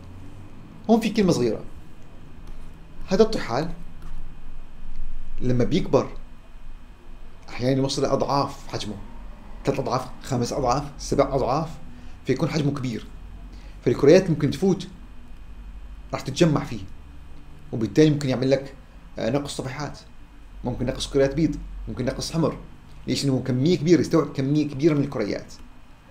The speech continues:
أوكي؟ وبالتالي ممكن يعمل نقص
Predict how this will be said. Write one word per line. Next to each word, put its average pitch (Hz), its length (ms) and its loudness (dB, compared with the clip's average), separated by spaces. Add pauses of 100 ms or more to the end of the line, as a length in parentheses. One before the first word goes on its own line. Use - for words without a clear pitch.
(200)
أوكي؟ 151 360 2 (140)
وبالتالي 131 460 4
ممكن 131 300 -2
يعمل 120 320 -2 (480)
نقص - 360 -8